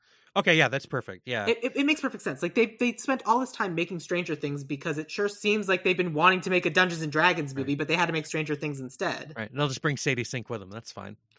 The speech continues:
Speaker 2: Right. But it's, but they also did, like, Wayward Pines and everything. It's like, they have, like, the compelling and interesting story, and they have the world building, but they love
Speaker 1: Yeah.
Speaker 2: Stranger Th-, they, but they love Dungeons and Dragons. So, like, they know how to make it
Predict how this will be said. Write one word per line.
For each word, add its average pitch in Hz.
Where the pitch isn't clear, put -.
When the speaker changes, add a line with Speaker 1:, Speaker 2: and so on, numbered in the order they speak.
Speaker 2:
Right. 277
But 226
it's, 247
but 233
they 240
also 247
did, 202
like, 202
Wayward 180
Pines 165
and 160
everything. 160
It's 180
like, 196
they 247
have, 220
like, 208
the 196
compelling 190
and 175
interesting 170
story, 180
and 175
they 170
have 185
the 170
world 147
building, 247
but 233
they 233
love 247
Speaker 1:
Yeah. 220
Speaker 2:
Stranger -
Th-, -
they, 196
but -
they 220
love 233
Dungeons 190
and 175
Dragons. 226
So, -
like, 156
they 185
know 185
how 185
to 175
make 156
it -